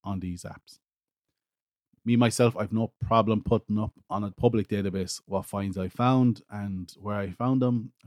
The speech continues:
blah, blah, blah, blah, blah. Simply because I'm in Ireland and there's not many people who detect, and, and, you know, there's so, we're so few and far between that if someone wants to drive all the way to Cork to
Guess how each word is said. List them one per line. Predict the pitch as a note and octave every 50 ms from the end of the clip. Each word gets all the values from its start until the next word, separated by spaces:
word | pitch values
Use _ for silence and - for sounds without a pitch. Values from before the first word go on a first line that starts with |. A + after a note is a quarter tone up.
| -
blah, | - G2+ G2
blah, | F#2+ F#2+ F#2+
blah, | F2 F#2+ G2 F#2+ F#2
blah, | F#2 F2
blah. | F#2 G2+ A#2 C#3 C3+ - _ _ _ _ _ _ _ _
Simply | - - - D3 D#3+ D3 - A2+ A2 G2
because | E2+ G#2 - - A#2 A2 G2+ G2+ G#2 F#2+ - -
I'm | - G#2+ G2
in | G2 F#2
Ireland | F#2 F#2 G2 A#2 C3+ D3 - _ _
and | F#2 G2 F#2+ F#2 F#2+
there's | G2+ G2
not | A2 A2
many | G#2+ G#2 G2+
people | F#2 - A2+ G#2 G2 G2
who | G2 G2+
detect, | - - - C#3+ E3 E3 - A2
and, | G2+ G2+ G2+
and, | - G2+ G2 G2 F#2+ F2+ - -
you | G#2 G2+
know, | G2+ G2 G2+
there's | F#2+ F#2+ F2+ -
so, | - G#2+
we're | G2 G2 G2+
so | - - A#2 G#2
few | - - A2+ A2
and | G#2+ G2
far | - A2+ G#2+ G2+
between | F2+ G2 - A2 A#2 B2+ B2
that | A#2 A2+ G2+
if | G#2 -
someone | - A#2+ A#2 A2 A2
wants | A2+ A2+ A2 -
to | A2
drive | - A#2 A#2+ A#2 A#2
all | A#2+ A#2+ A#2
the | A2+
way | A#2 A#2
to | - -
Cork | - - B2 A#2+ B2 -
to | - A2+ A2 A2